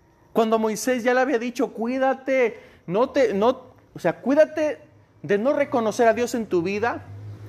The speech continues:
No seas irresponsable, reconoce que es Dios quien te ha bendecido,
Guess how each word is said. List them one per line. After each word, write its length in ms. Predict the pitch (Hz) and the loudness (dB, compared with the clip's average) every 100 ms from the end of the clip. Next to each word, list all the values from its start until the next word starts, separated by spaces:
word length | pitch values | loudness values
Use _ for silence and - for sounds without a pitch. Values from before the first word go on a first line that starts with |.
| - - | -16 -2
No 180 | 170 233 | 2 4
seas 180 | 349 | 4
irresponsable, 840 | 330 285 262 233 196 175 196 214 269 | 4 4 4 2 2 4 4 4 4
reconoce 540 | 240 208 196 226 285 | 2 0 -2 -2 -4
que 100 | - | -4
es 160 | 277 220 | -4 -6
Dios 300 | 214 240 254 | -4 -4 -4
quien 200 | 262 240 | -6 -2
te 80 | 220 | 0
ha 60 | |
bendecido, 600 | 220 226 196 180 175 202 | 0 2 0 0 0 0